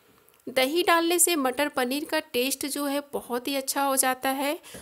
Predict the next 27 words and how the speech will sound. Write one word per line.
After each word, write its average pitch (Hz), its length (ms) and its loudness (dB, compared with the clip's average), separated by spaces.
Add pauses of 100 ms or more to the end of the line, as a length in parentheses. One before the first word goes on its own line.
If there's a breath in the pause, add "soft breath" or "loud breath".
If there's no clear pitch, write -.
(140 loud breath)
अब 330 160 2
इसमें 339 300 2
डाल 254 260 4
दें 294 140 -2
एक 240 380 -2
चम्मच 262 400 -2 (100)
कसूरी 226 420 0
मेथी। 214 540 -4 (400 loud breath)
इसे 370 300 4
दो 294 280 0
से 330 180 6 (140)
तीन 294 240 0
मिनट 320 460 -2
मीडियम 262 500 -2
to 294 180 -6
हाई 233 220 -2
फ्लेम 269 320 -4
पर 277 200 -2
भून 226 280 0
लें। 277 320 -2 (1300 soft breath)
अब 339 180 4
इसमें 349 300 4
डालेंगे 262 460 2
करीब 294 340 -2 (140)
आधा 240 320 2
कप 294 420 -4
दूध। 214 420 -2